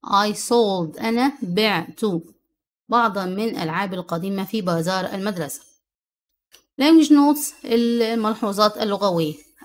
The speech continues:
أول حاجة take، بعد كده وقت، to يجي بعدها مصدر الفعل بمعنى يستغرق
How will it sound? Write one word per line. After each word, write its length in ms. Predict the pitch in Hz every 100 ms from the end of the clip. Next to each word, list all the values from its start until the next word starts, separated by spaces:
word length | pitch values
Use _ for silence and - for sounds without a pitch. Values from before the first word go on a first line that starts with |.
| 247
أول 260 | 220 170
حاجة 380 | - 214 220 294 - _ _ _ _
take، 360 | 254 226 170 - - _ _ _ _
بعد 320 | - 185 175
كده 360 | 196 214 170 165
وقت، 440 | 185 262 330 - - _ _ _ -
to 360 | 311 381 - _ 208
يجي 220 | 220 208
بعدها 360 | 180 175 220
مصدر 380 | 196 180 202 226
الفعل 440 | 226 226 180 170 -
بمعنى 560 | 190 214 254 254 294 302
يستغرق 920 | - 214 - - 240 202 190 240 -